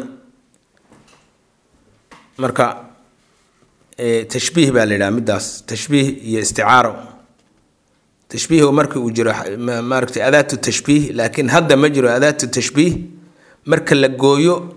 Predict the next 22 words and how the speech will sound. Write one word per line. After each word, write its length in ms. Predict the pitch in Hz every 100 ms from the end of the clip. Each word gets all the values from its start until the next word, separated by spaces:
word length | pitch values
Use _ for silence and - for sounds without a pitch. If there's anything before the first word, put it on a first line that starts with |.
| -
waa 180 | 120 113
isticaaro 500 | 107 - 104 127 135 117
weeye. 260 | 107 104 - _ _ _ _ _ _ _ _ _ _ _
Wamaa 340 | 135 139 139 139
zaala 380 | 139 175 170 139
kama 260 | 156 160
zuulin 600 | 151 147 139 131 120 123
ninkii, 380 | 160 160 135 104 - - - _ _ 127
bihim 360 | 170 165 147
nimankii 440 | 139 147 165 156 131
kama 220 | 143 160
zuulin, 440 | 147 135 117 110 107 - - _ _ _ _
tolkay 440 | 170 160 160 151
ahaa, 140 | 135 131
yastaliinu, 880 | 135 107 - - 135 147 156 131 110 - - - _ _ _ _ _ _ _
inuu 280 | 175 165 151
isku 260 | 135 - 170
daya 380 | 160 143 131 139
inuu 260 | 160 139
jilciyo 480 | 120 127 120 131 151
quluubahum 600 | 147 139 165 147 135 131
quluubtooda, 680 | 135 160 147 156 127 110